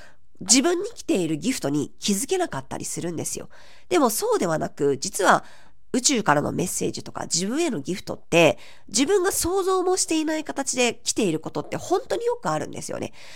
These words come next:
なので、やっぱり決めつけないことが大事だったりね、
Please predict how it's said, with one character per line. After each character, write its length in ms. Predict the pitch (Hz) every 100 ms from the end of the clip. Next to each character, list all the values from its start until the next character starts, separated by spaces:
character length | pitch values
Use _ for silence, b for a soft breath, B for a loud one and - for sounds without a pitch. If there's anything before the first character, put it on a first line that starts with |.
| B -
な 100 | 285
の 80 |
で、 180 | 160 123 -
や 80 | -
っ 20 |
ぱ 80 | -
り 40 | 196
決 220 | - 202
め 160 | 302
つ 160 | 330 -
け 140 | 349
な 120 | 349 359
い 100 | 349
こ 120 | 370
と 100 | 339
が 160 | 147
大 240 | 170 156 180
事 100 | 226
だ 100 | 190
っ 60 | -
た 80 | 78
り 120 | -
ね、 180 | 131